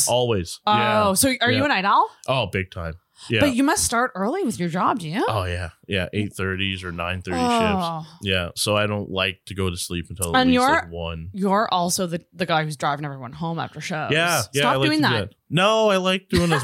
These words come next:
Speaker 1: I wanna rack up as many kilometers on the free cars I get. <laughs>
Speaker 2: Is, is racking up kilometers a good thing?
Speaker 1: No, well, it's
Speaker 2: I don't
Speaker 1: kind of
Speaker 2: understand
Speaker 1: indifferent.
Speaker 2: this.
Speaker 1: Um, it depends.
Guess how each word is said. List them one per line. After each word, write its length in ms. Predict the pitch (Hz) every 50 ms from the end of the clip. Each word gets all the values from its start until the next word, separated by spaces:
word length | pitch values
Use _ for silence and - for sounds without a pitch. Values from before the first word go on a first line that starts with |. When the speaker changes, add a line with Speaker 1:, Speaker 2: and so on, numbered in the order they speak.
| 131 - -
Speaker 1:
I 120 | 127 139 147
wanna 220 | 160 175 190 185
rack 320 | 151 135 139 139 143 -
up 100 | - - -
as 100 | 123 117
many 160 | 123 123 127 120 -
kilometers 680 | - 120 117 113 117 117 117 - 110 110 107 101 107
on 120 | 104 101
the 100 | 95 98
free 260 | - - 110 104 101
cars 540 | - - 95 95 95 95 92 92 92 - - 269 - - -
I 120 | - 101
get. 320 | 90 98 95 95 98 101 -
<laughs> 140 | 165 - -
Speaker 2:
Is, 420 | 202 - 233 247 285 302 320 - -
is 220 | - 415 381 320 277
racking 340 | 294 285 311 370 - 587 554 539 508
up 80 | -
kilometers 460 | - 254 202 185 185 196 202 202 170
a 40 | 180
good 160 | - 151 156
thing? 280 | - 196 202 220 196 - _ _ _ _ _ _ _ - - _ _ 165
Speaker 1:
No, 400 | 185 196 190 185 180 185 175 -
well, 460 | 208 226 220 214 214 202 202 180 156 - _ _ - -
it's 180 | 151 139 - 269
Speaker 2:
I 60 | 269
don't 80 | 170
Speaker 1:
kind 120 | 175 - -
of 40 | 143
Speaker 2:
understand 200 | 131 - - 107
Speaker 1:
indifferent. 300 | 104 - 101 107 107 107 - _ - - - - - - - _ _
Speaker 2:
this. 80 | 131 127
Speaker 1:
Um, 440 | 123 127 131 131 131 131 123 123 -
it 120 | 143 143
depends. 680 | 151 139 127 - 139 131 123 120 110 104 101 98 -